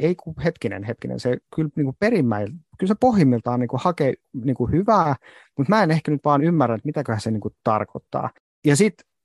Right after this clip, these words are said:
annetaan aikaa, tästä jo, sanotaan, että se, että ei, ei reagoida välittömästi, niin se a-, antaa aikaa sille, mut kun otetaan aikaa siihen ja sit pystytään keskustelemaan,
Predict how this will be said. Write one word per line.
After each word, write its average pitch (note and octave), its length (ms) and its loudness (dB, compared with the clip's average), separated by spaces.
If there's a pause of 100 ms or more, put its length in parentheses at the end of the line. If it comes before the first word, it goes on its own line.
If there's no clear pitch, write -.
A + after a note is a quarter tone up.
(140)
annetaan C3+ 440 2
aikaa, F3+ 460 2 (400)
tästä D3+ 260 0
jo, A#2+ 160 2 (540)
sanotaan, A#2+ 340 0
että - 80 -6
se, A#2+ 100 0
että A2+ 200 -2
ei, A#2 260 0
ei C3 100 2
reagoida A#2 440 4
välittömästi, A#2 640 0
niin A2+ 100 -4
se A2+ 120 0
a-, A2 160 2 (160)
antaa A#2 420 0
aikaa C3+ 260 2
sille, A#2 140 -4
mut A2+ 120 -6
kun C#3 160 0
otetaan D#3+ 380 0
aikaa C#3+ 360 2
siihen A2+ 280 -2
ja A2 60 -4
sit A#2+ 120 -10 (120)
pystytään B2+ 380 -2 (180)
keskustelemaan, A#2 760 -2